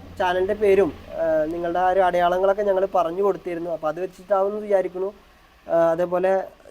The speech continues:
ഞങ്ങൾ കയറിയ കമ്പാർട്ട്മെന്റ് ഞങ്ങൾക്ക് അറിയില്ല, ഏതാണ്ട് സെൻട്രലാണ് ഞങ്ങൾ കയറിയിട്ടുള്ളത്. അപ്പൊ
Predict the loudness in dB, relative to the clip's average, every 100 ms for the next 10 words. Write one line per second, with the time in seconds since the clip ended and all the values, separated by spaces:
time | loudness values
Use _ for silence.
0 | -4 -2 0 0 2 2 0 0 -2 -2
1 | -2 0 0 0 -2 -2 -2 -4 -4 -6
2 | -4 -4 -2 -2 0 2 2 2 0 0
3 | -2 -4 -4 -6 -6 -8 -12 _ _ _
4 | _ -10 -2